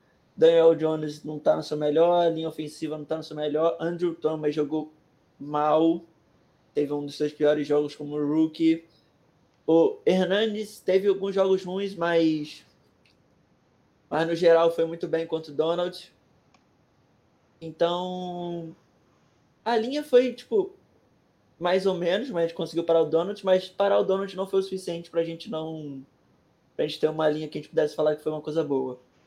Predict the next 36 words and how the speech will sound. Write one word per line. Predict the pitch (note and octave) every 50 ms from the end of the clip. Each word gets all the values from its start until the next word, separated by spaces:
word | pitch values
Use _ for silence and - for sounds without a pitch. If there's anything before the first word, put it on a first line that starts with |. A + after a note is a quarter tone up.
| _ _ _ _ _ _ _ _ _ _ _ _ _ _ _ -
E | - A#3
nossos | A#3 A3+ A#3 A3+ -
wide | A3+ A3 G#3+
receivers | A3 A3 G#3+ - G#3+ G#3+ A3 A3+ A3
eu | A3 A3
não | A3+ A3+
preciso | A3 - - G#3 G3+
nem | G3+ G#3
falar, | G3+ G#3 G3+ G#3 G3+ E3+ D3+
foi | D3+ - D3 C#3 C3+ C3 - _ _ _ _ _
o | -
que | - D3
a, | D3 D3 D3+ D3 D3 - -
a | D3+
galera | C#3+ D3+ D3+ D#3+ E3+
falou. | E3 - F#3+ G3+ G#3 F#3+ D3 C#3 - - _ _ _ _ _ _ _ _ _ _
Até | - - D3+
os | E3 E3+
insiders | F#3+ F#3 - E3 E3 E3 E3 D#3+
comentaram, | - D#3+ D#3 D#3 D3+ C#3+ C#3+ D3 D3+ D#3 D#3 D3
postei | - D3 C#3+ - - C#3+
até | C#3+ D3+ D3+
no | D#3+ E3
Giants | E3 E3 E3 D#3+ -
Brasil. | - E3+ E3 D#3+ D3 D3 D3 D3+ D3+ - _ _ _ _ _ _ _ _ _ _ _ _ _ _ _ -
Os | - G#3+
nossos | G#3+ G#3 G#3 -
wide | F#3 D#3+
receivers | D3+ E3+ D#3+ - - D#3+ E3+ F3+ F#3 F#3
simplesmente | - F#3 F#3+ G3+ F#3+ F#3 F3 F3 F3+ - - G3 F#3 -
não | F3+ G3 G3+ G3+
tem, | G3+ - F#3 F#3 F#3 - -
não | D#3+ E3+ F3+ F#3
tem | - - E3+
nenhuma | E3 E3 E3 E3+ E3+
separação. | E3+ - E3 - E3+ E3+ E3 - - E3 D#3+ - G4